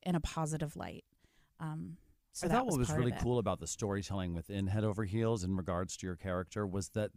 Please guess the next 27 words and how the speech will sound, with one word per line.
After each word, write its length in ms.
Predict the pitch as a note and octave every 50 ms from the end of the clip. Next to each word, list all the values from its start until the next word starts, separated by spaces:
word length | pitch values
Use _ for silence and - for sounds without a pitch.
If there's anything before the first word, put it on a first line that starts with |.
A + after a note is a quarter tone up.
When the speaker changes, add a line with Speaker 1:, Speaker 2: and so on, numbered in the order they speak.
| E2+ F2+
Speaker 2:
there 180 | A2+ A#2 A#2+
was, 240 | B2 B2 C3 A2 -
it 140 | - C3 C3
was 220 | A#2 B2+ G2+ F#2
never 560 | G2 G#2+ G#2+ A2+ A#2+ B2 C3 C#3 C#3 D#3 D3+
a 40 | A2+
conversation. 1080 | - - - G#2+ G2+ F2+ D2+ D#2 C#2+ - - - A#2+ B2 - - - C#2 A1+ G#1 - - -
Speaker 1:
No. 340 | F3 E3 E3+ G3 F3+ D3+ D3+
Speaker 2:
It 120 | C3 -
was 240 | - B2 A2+ F2+ -
just 500 | - - B2 B2 C3 C3 - - - -
put 240 | - G#2 F#2 F#2 -
that 120 | - F2
this 180 | F#2 F2+ - -
is 80 | F#2+
the 80 | E2 F#2+
most 200 | G2 F#2+ F2 -
beautiful 340 | - G2 F#2 F#2 - F#2+ G2+
girl 260 | F2+ F2+ F#2 F2+ F2 F2+
in 80 | F2+
the 100 | F2 F2+
kingdom, 440 | E2+ - F2+ F2+ E2+ D#2 F2 F2+ F2+ F2
and, 140 | E2+ E2+ D#2
and 200 | F#2 F2+ F2+ F2
there 100 | F2+ F2
was 260 | F2 F#2 F2 E2+ - -
no 600 | G2+ G2 G2+ G2+ G2+ G2+ G2+ G2+ G2+ G2+ G2+